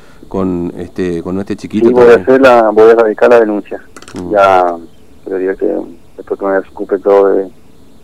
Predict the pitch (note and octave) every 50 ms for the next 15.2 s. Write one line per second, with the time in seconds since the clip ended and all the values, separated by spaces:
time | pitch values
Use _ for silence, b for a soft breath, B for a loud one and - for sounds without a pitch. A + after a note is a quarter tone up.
0 | _ - - - - G#2+ G#2 G2+ G2+ - G#2+ F#2+ - G#2 G2+ G2+ G2+ A2 A2 -
1 | - C3 - - - - - - - - - - - - - - - G2 G2 F#2+
2 | - _ - G#2 G#2 G2+ F#2+ F2+ F2+ - - - F2+ F2+ F2+ F2+ F2+ F2+ F2+ F2
3 | F#2 F#2 F#2 F#2+ F#2+ G2 G2 G#2 A2 G#2+ - - - - - - - - - -
4 | - - - - F2+ F2+ - - - - - - G2+ - - - - - - B2
5 | B2 A2 - - - G#2+ G#2+ G#2+ G2+ F#2+ G2 G#2 G#2 - G2+ G2 F#2+ F#2+ - -
6 | F#2+ F#2+ F#2 F2+ F#2 - F#2 F#2 G2 F#2+ - - - - - - - F#2 F#2 F#2
7 | F#2 F2 E2+ F2 F2 F2 F#2 F#2 F2+ - - F2 - F#2 F2+ F2+ F2 F2 F2 E2
8 | - b b b b b b b - - A2+ A2+ A2+ A2 A2 G#2 B2+ B2+ D3 D#3+
9 | C#3 D3+ F3 G#3 F#3 F3+ D#3+ C#3+ C#3 E3 E3+ D#3+ C#3+ C#3 E3+ F#3 E3+ C#3 C3 B2+
10 | C#3+ C#3+ C3+ - C3 - G#2 G#2+ A2 A#2+ A#2 - B2+ - A#2+ B2+ F3 G3 F3 -
11 | B2 G#2+ G2+ G#2 G#2+ A2 A2 G#2+ G2+ G2+ F#2 B B B B - D3+ D#3 F3+ -
12 | F#3 D3 C3 A#2 G#2+ G#2 G2 - G2 F#2+ F2+ - - F#2+ A2+ A2+ A2+ A2+ A2 G#2+
13 | G#2+ A2+ A#2+ A#2+ A#2+ A#2 A#2 A2 A2 G2+ - - A#2+ A2+ A#2 A#2 A2 A#2 A#2+ B2+
14 | C3+ C#3+ C#3+ C#3 C3 B2 A2+ A2 G#2+ G#2+ G#2+ G#2 F#2 G2+ G#2 G#2 G#2 G2+ G2 G2
15 | G2 F#2+ F#2+ F#2